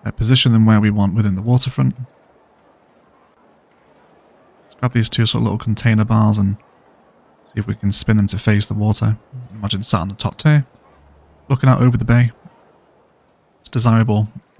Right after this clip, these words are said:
places to come and eat, isn't it? I think a Penny's is also quite appropriate. Wouldn't be happy with that. And then this one isn't that bad looking either.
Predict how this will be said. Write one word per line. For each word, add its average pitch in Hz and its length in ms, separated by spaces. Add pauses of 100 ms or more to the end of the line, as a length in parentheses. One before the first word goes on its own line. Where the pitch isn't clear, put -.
(920)
places 107 280
to - 40
come 110 100
and 107 100
eat, 110 140
isn't 113 140
it? 113 100 (840)
I - 40
think 160 160
a 123 60
Penny's 120 480
is 127 100
also 117 280
quite - 240
appropriate. 123 540 (1500)
Wouldn't 123 180
be 110 80
happy 107 200
with 110 140
that. 110 180 (2000)
And 117 120
then 113 140
this 131 220
one 104 160
isn't 101 400 (440)
that - 260
bad 107 180
looking 104 360
either. 107 360